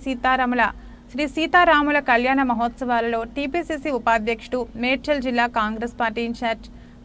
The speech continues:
తోటకూర వజ్రేష్ యాదవ్, మాజీ ఎమ్మెల్యే మల్లిపెద్ది సుధీర్ రెడ్డి, మల్కాజ్గిరి పార్లమెంట్ కాంగ్రెస్ పార్టీ అభ్యర్థి పట్నం సునీత మహేందర్ రెడ్డిలతో కలిసి పీర్జాదిగూడ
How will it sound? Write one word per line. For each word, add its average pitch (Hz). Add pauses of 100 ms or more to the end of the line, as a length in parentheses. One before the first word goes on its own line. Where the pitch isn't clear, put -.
తోటకూర 320 (120)
వజ్రేష్ 220
యాదవ్, 220 (320)
మాజీ 233 (140)
ఎమ్మెల్యే 233 (420)
మల్లిపెద్ది 277
సుధీర్ 240
రెడ్డి, 220 (220)
మల్కాజ్గిరి 233 (100)
పార్లమెంట్ 240
కాంగ్రెస్ 214
పార్టీ 226
అభ్యర్థి 208 (500)
పట్నం 269
సునీత 247 (140)
మహేందర్ 226
రెడ్డిలతో 220
కలిసి 226 (680)
పీర్జాదిగూడ 294